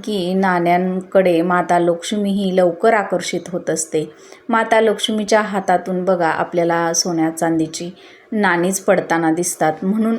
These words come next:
आपण आवर्जून हा उपाय करण्यासाठी पाच रुपयांचं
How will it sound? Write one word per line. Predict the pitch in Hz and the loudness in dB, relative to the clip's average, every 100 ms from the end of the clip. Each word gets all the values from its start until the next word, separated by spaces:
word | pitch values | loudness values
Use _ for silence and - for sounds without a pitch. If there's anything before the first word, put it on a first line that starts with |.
| - | 0
आपण | 185 - 196 196 190 | -2 0 -2 0 0
आवर्जून | 160 156 165 175 233 196 160 - - - - - | 0 2 2 0 0 -2 -4 -10 -20 -20 -20 -2
हा | 240 | 2
उपाय | 233 220 180 | 4 4 2
करण्यासाठी | 175 175 170 170 175 220 214 156 190 - | 4 2 2 0 2 0 0 -4 -4 -2
पाच | 190 180 220 | 0 0 0
रुपयांचं | 196 196 196 208 220 220 185 | 0 0 0 0 0 2 2